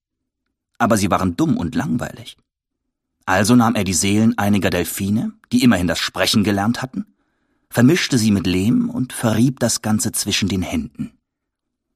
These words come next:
Dabei veränderte er ihre Gestalt, und so wurden sie zu Menschen.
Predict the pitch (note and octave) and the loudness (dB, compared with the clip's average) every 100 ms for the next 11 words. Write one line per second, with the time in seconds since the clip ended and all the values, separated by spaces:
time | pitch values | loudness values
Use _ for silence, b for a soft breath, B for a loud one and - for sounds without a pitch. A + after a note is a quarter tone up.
0 | _ _ _ _ - F#2 F#2 A2 - C3+ | _ _ _ _ -4 -2 0 0 4 4
1 | B2 A#2 G2+ - G#2+ F#2+ G2+ - - G#2+ | 4 0 -2 -4 -4 -4 -4 -4 -6 -10
2 | E2 - _ _ _ _ _ _ _ _ | -12 -20 _ _ _ _ _ _ _ _
3 | B2 - A2+ F#2+ A2 G#2+ G#2 - G2+ D2 | -6 0 0 2 2 2 0 0 -2 -2
4 | - - | -10 -14